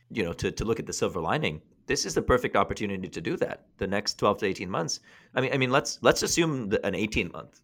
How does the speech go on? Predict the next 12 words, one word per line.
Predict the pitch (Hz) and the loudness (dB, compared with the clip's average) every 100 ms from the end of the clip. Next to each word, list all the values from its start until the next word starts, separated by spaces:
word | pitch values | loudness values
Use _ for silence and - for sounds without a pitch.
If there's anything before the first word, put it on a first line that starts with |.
| _ | _
economic | 90 95 76 73 | -4 -4 -6 -6
shutdown. | - - - - - _ _ _ _ _ _ _ - | -4 -4 -4 -8 -12 _ _ _ _ _ _ _ -8
I, | - 143 | 0 6
I | |
hope | 123 123 | 10 10
that's | - - | 8 4
not | 98 | 0
the | - | 2
case. | 113 127 - - - - - - _ _ - - _ | 4 4 2 -4 -12 -20 -20 -20 _ _ -20 -20 _
It's | - 135 | -4 -2
entirely | 123 110 104 | 0 0 2
possible. | 101 107 - - - | 2 2 0 -8 -14